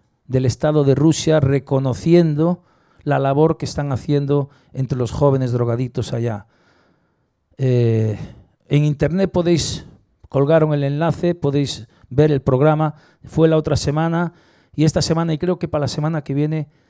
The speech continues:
también van a hablar sobre esta obra que Dios levantó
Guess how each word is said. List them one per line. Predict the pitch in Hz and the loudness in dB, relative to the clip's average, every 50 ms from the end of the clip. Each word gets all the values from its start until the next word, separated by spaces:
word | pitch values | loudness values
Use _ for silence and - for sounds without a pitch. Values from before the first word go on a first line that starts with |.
| _ _ _ _ | _ _ _ _
también | - 135 131 139 151 151 147 | -6 -6 -2 -2 -2 -2 -2
van | 143 143 139 | -2 -4 -4
a | 135 | -4
hablar | 131 135 139 139 131 | -2 -2 0 -2 -2
sobre | - - 131 123 123 127 127 120 117 110 - _ _ _ _ _ _ _ _ _ _ _ _ _ _ _ - | -4 -6 -8 -8 -6 -6 -6 -6 -6 -10 -12 _ _ _ _ _ _ _ _ _ _ _ _ _ _ _ 0
esta | 160 147 - - 160 147 | 0 0 0 2 2 4
obra | 147 156 156 156 160 160 156 - | 6 6 6 6 6 4 2 0
que | - 143 135 123 120 | 0 0 0 0 0
Dios | 127 147 151 143 | 0 0 2 4
levantó | 151 147 139 135 131 131 - 175 175 180 190 196 202 - _ | 4 4 4 2 0 -2 0 2 2 2 2 0 -4 -10 _